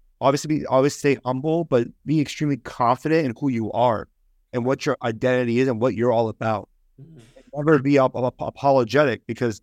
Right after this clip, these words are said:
Speaker 1: you are who you are. You're doing the right thing. You got a good head, head on your shoulders.
Speaker 2: Right.
Speaker 1: And that's all that matters. You know, and if you make mistakes, you learn from 'em and you try not to do it again.
Speaker 2: Right.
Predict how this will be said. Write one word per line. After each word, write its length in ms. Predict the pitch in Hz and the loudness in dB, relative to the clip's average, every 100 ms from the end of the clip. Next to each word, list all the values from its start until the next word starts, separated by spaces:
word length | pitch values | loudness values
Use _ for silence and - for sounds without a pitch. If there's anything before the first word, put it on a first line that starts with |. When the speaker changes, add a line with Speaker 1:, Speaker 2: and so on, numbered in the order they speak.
| _ | _
Speaker 1:
you 220 | - 139 131 | -4 0 2
are 120 | 139 | 2
who 120 | 139 | 0
you 260 | 135 113 110 | -2 -2 0
are. 200 | 113 135 | 2 2
You're 160 | 123 | 0
doing 200 | 113 131 | 0 0
the 80 | 127 | 0
right 220 | 107 120 - | 0 -2 -4
thing. 180 | - 120 | -6 -2
You 180 | 131 110 | -2 0
got 140 | 113 | 0
a 40 | 117 | 2
good 140 | 117 | 0
head, 220 | 113 127 - | 0 -2 -2
head 120 | 135 | 0
on 140 | 131 120 | 0 0
your 80 | 110 | -4
shoulders. 640 | - 113 117 143 170 - _ _ - | -2 -2 0 0 -2 -8 _ _ -8
Speaker 2:
Right. 240 | 82 71 _ _ _ _ | -6 -6 _ _ _ _
Speaker 1:
And 100 | 139 | 0
that's 160 | 131 127 | 0 0
all 180 | 131 135 | 2 2
that 140 | 135 | 4
matters. 760 | 120 135 127 _ 139 113 101 - _ _ _ _ _ _ _ _ _ _ _ | 2 -2 -4 _ -4 -4 -6 -16 _ _ _ _ _ _ _ _ _ _ _
You 100 | 131 | 0
know, 160 | 123 143 | 2 2
and 220 | 139 135 | 0 -2
if 100 | - | 0
you 60 | |
make 200 | 123 135 | 0 0
mistakes, 480 | 147 127 - 139 143 | -2 -8 -2 -2 -2
you 80 | 120 | -4
learn 280 | 113 127 156 | 0 0 0
from 200 | - 170 | -2 -2
'em 240 | 180 202 - _ _ _ _ _ _ _ _ _ | -2 -6 -14 _ _ _ _ _ _ _ _ _
and 80 | 131 | -4
you 40 | |
try 220 | 113 135 | 0 2
not 200 | 139 135 | 4 2
to 80 | - | 0
do 120 | 120 | -4
it 60 | 117 | -2
again. 320 | 107 104 95 _ _ _ _ | -2 -4 -6 _ _ _ _
Speaker 2:
Right. 320 | 107 107 95 | -4 -2 -2